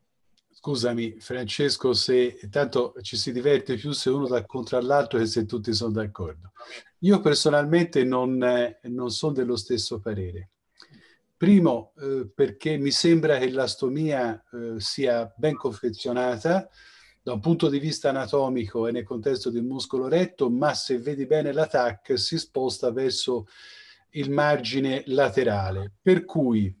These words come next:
per cui, Stefano, io personalmente non toccherei l'astomia, almeno che non succeda un danno iatrogeno, ma si può anche pensare di ripararla mettendo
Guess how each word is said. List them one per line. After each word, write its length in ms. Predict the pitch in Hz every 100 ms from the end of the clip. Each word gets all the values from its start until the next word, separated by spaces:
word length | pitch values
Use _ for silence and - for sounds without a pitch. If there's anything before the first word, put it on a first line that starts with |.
| _
per 240 | - 107
cui, 400 | 101 127 98 82 - _ _
Stefano, 640 | - 180 165 135 107 98 -
io 240 | 202 208
personalmente 880 | 180 143 - 151 139 156 196 - 139
non 280 | 143 202 196
toccherei 540 | 170 160 143 135 131
l'astomia, 680 | 113 113 - 135 170 151 110 - - -
almeno 500 | - 143 143 156 160
che 200 | 120 165
non 180 | 156 139
succeda 500 | 107 131 110 143 135
un 100 | 127
danno 340 | 123 127 131 127
iatrogeno, 760 | 120 101 135 151 139 135 117
ma 100 | 110
si 180 | 104 117
può 140 | -
anche 320 | 123 113 101 98
pensare 500 | 120 107 - 120 117
di 100 | 110
ripararla 600 | 113 101 110 120 123 117
mettendo 640 | 107 104 123 123 123 113